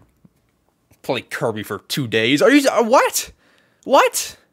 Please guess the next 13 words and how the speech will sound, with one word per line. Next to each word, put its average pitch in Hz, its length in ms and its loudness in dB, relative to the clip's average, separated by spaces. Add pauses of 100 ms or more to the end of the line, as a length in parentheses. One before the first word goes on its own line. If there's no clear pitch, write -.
(1400)
H-, - 140 -10
how, 165 380 -4
how 269 260 0
would 277 180 0
you 196 220 -2
spend 123 400 -2
your 120 220 -4
fifteen 98 400 -8
dollars? 92 400 -8
Sixty 233 420 -8
gumballs? 220 680 2 (3000)
Thirty 233 320 4
stickers? 233 720 -2